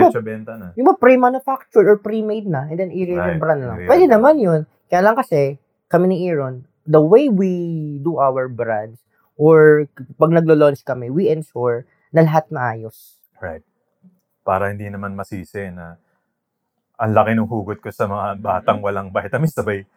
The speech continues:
Speaker 1: sinira ako naman yung health
Speaker 2: Parang
Speaker 1: nila.
Speaker 2: puro ka pala, ano, puro ka lang pala story, eh, no?
Speaker 1: Yeah.
Speaker 2: Wala namang, pagdating sa brand, eh, eh, may pangit-pangit,
Speaker 1: Ayoko.
Speaker 2: pangit-pangit ng brand mo.
Speaker 1: Di ba rin ang mas mahal? Kasi may makukuha naman
Speaker 2: Ah.
Speaker 1: mas mura, eh. Di ba rin ang mapamahal tayo, di ba rin tumagal,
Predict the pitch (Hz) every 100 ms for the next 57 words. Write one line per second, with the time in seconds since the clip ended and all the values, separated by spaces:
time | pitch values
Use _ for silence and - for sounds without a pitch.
0 | _ _ 131 113 107 110 110 113 117 110
1 | 98 107 156 156 190 185 185 180 175 165
2 | 160 151 208 202 180 175 165 165 160 147
3 | - 165 135 147 214 143 98 208 180 151
4 | 156 123 - _ _ 160 180 196 202 170
5 | 208 262 202 175 170 175 170 160 165 165
6 | 151 143 143 156 135 127 - 127 - 139
7 | 156 160 143 151 135 131 160 214 214 -
8 | 202 131 127 123 120 - 110 113 127 131
9 | 165 156 160 160 160 156 160 156 147 135
10 | 131 135 147 147 180 98 101 _ _ _
11 | 110 107 120 127 127 123 120 117 113 110
12 | 107 104 107 98 95 90 90 85 90 87
13 | 90 104 95 87 85 82 85